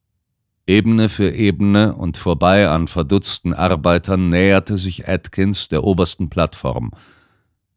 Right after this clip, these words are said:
während sich mein sportlicher Freund nicht abschütteln ließ. "Geben Sie auf", forderte er den Flüchtigen auf.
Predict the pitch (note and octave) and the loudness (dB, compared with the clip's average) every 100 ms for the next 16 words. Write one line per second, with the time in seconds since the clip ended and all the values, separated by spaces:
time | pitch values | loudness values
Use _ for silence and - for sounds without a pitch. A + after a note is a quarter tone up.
0 | _ - C#2 C#2 C2+ - G#1+ - A#1 - | _ -8 -6 -4 -6 -8 -10 -10 -10 -10
1 | - - C2+ - - A#1 - - - - | -12 -8 -8 -8 -12 -12 -12 -14 -12 -8
2 | B1 E2 E2+ - D#2+ B1 - - G2 - | -2 -2 -2 -4 -6 -6 -14 -12 -12 -12
3 | - - - - - - - - - _ | -12 -10 -10 -10 -10 -10 -10 -10 -12 _
4 | _ _ _ _ _ _ _ _ _ _ | _ _ _ _ _ _ _ _ _ _
5 | _ _ _ _ _ - - - - _ | _ _ _ _ _ -20 -18 -18 -20 _
6 | _ B2 D3+ B2+ A2 A#2+ C3 A#2 C#3 - | _ 2 2 2 2 2 2 2 2 0
7 | - _ _ _ _ _ _ _ _ - | -10 _ _ _ _ _ _ _ _ -4
8 | C#2 - C2+ - C2 C2 B1 A1+ - D#2 | -4 -4 -8 -6 -4 -4 -6 -8 -6 -6
9 | D#2+ - C2 A#1+ A#1 C2+ - | -6 -6 -6 -4 -4 -6 -8